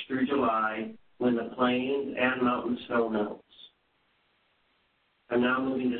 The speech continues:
slide eighteen. As Doug Cluck already indicated, soil moisture is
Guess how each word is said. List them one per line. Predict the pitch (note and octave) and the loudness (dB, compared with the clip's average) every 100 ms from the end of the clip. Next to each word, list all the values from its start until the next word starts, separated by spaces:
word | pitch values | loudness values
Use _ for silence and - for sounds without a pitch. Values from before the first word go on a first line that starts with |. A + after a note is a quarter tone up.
| - | 0
slide | B2 - - | 0 0 0
eighteen. | A2+ B2 - A2+ - - - _ _ _ _ _ _ _ _ _ _ _ _ _ _ _ _ _ _ _ _ _ _ _ _ _ _ C3 | 0 0 -2 -6 -4 -6 -12 _ _ _ _ _ _ _ _ _ _ _ _ _ _ _ _ _ _ _ _ _ _ _ _ _ _ 0
As | C3+ B2 | 0 2
Doug | D#3 D#3+ D#3+ F3+ | 0 0 -2 0
Cluck | E3+ D#3+ | 2 2
already | D#3 D3+ D3+ C#3+ C#3+ | 2 2 0 0 0
indicated, | C#3+ C#3 B2 A2+ A2+ - | 0 0 0 2 0 -2
soil | D3 C#3+ C#3+ | 2 2 2
moisture | C3+ C3+ C3 C3+ - | 0 -2 -2 -2 0
is | B2 A2+ | 0 0